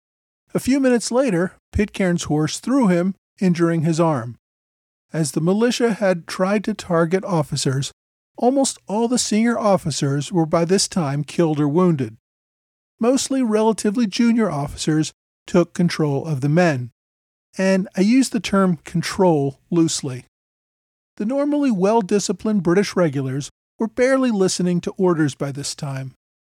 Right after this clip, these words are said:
It was about two P M on April nineteenth. Most of the regulars had now been awake since the morning of the eighteenth. They had been marching and fighting with few breaks for the last sixteen hours. Most of them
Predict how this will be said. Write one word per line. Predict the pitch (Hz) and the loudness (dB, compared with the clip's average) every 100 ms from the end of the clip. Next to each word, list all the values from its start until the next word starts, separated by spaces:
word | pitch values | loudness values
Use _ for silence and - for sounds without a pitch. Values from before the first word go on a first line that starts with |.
| _ _ _ _ _ _ | _ _ _ _ _ _
It | 196 | 4
was | 208 175 | 4 4
about | 226 285 - | 0 -2 -4
two | - 233 | 0 0
P | - 226 226 | 2 2 2
M | 175 147 160 | 2 0 -2
on | 185 | 2
April | 170 165 175 | 2 2 0
nineteenth. | 160 151 151 - 185 147 - - _ _ _ _ _ _ - | -2 -4 -6 -6 -6 -6 -8 -20 _ _ _ _ _ _ -2
Most | 240 254 | 0 0
of | 262 | 0
the | 240 | 0
regulars | 208 190 160 147 151 - _ | 2 2 0 -4 -6 -8 _
had | - 180 | -6 -2
now | 180 208 | 0 2
been | 214 214 | 2 2
awake | 220 190 139 147 | 0 0 -2 -4
since | - 208 202 | -6 -4 -2
the | 233 | 0
morning | 214 220 226 175 160 | 2 4 4 2 -2
of | 156 143 | -4 -4
the | 170 196 | -2 0
eighteenth. | 214 - 147 123 - _ _ _ _ _ | 0 -2 -8 -8 -14 _ _ _ _ _
They | - 151 | -6 -2
had | 160 | -2
been | 165 156 | 0 2
marching | 175 202 - 240 | 2 2 2 -2
and | 254 220 | 0 -2
fighting | - - 196 160 147 151 | 0 2 2 2 -2 -6
with | - 160 | -4 -4
few | - 247 277 | -2 0 0
breaks | - 240 185 170 - - | 2 2 2 -2 -6 -8
for | - | -4
the | 226 | 0
last | 208 160 143 - | 0 0 -2 -4
sixteen | - 165 - 175 147 | -2 -2 -2 -2 -2
hours. | 151 156 151 - - _ _ _ _ _ _ _ | -2 -2 -4 -8 -16 _ _ _ _ _ _ _
Most | 208 269 269 247 | 0 2 2 2
of | 202 | 2
them | 170 202 | 2 0